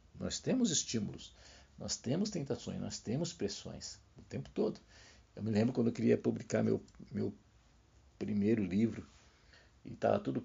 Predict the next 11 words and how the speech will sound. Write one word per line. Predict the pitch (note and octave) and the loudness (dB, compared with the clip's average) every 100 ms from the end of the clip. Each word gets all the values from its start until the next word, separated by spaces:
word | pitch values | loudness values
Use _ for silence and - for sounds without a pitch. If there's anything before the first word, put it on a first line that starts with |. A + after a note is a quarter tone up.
| - | -8
pronto, | A2 A2+ C3 B2+ G#2+ | -4 0 2 0 -2
mas | F#2 G2+ | -4 -6
precisava | G#2 - G#2 G2 A#2 | -6 -10 -4 0 0
lá, | G2+ G#2 | 0 0
acho | G#2+ G2 - | -4 -4 -8
que | A2+ | -8
eram | A2+ G#2+ | -8 -8
uns | G2 - - - - - - | -10 -12 -12 -14 -16 -16 -10
cinco | F#3 B3 - A2+ | -4 -4 -4 -6
mil | A#2+ | -6
reais | B2 - G2 A#2+ D3 - | -6 -6 -4 -4 -4 -10